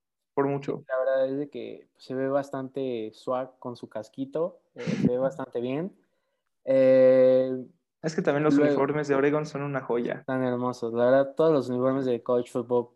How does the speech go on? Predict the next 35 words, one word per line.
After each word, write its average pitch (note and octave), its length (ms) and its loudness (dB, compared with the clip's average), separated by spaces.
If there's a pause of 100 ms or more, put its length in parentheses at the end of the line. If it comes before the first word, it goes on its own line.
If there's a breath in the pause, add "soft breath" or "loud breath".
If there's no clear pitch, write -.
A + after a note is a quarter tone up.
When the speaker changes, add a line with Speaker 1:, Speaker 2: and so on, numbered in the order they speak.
Speaker 2:
son A#2 240 -10
bastante A2 380 -8
bonitos. G#2+ 500 -10 (180)
Speaker 1:
Claro. - 300 -10 (340)
Speaker 2:
Eh, B2 400 -4
luego C#3+ 200 4
tengo D3 220 0
a C#3+ 60 6
Elijah C3+ 420 4
Vera B2+ 300 0
Tucker F3+ 540 -2
de B2 500 0
U B2+ 60 0
S B2+ 160 -4
C. F#3+ 280 -2 (560)
Y D#3+ 200 4
en D3+ 100 4
tercer C#3 260 0
lugar C#3 280 4
tengo C#3 540 2
a A#2+ 420 -2
Landon C3+ 360 -4
Dickerson, C#3 500 -6
otra C#3 380 4
vez, C#3 380 0
otro C#3 300 -2
jugador B2 280 0
de B2+ 60 2
Alabama, C#3 560 -4 (640)
que C3+ 100 -4
se C3 100 -8
puede C3+ 260 -4
decir, A#2+ 320 -2
pues, B2 140 -6
literal, A2+ 540 -8